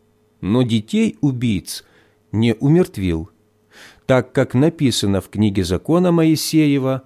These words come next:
в которой заповедал Господь, говоря: «Не должны быть наказываемы смертью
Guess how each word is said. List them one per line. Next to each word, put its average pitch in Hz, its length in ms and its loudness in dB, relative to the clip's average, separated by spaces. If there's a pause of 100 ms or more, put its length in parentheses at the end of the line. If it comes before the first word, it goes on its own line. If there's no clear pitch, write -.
(500)
в - 100 -20
которой 123 640 0
заповедал 110 720 2
Господь, 98 640 -2 (220)
говоря: 104 640 0 (1200)
«Не 117 240 2
должны 101 540 2
быть 185 260 0
наказываемы 95 1040 0
смертью 147 840 0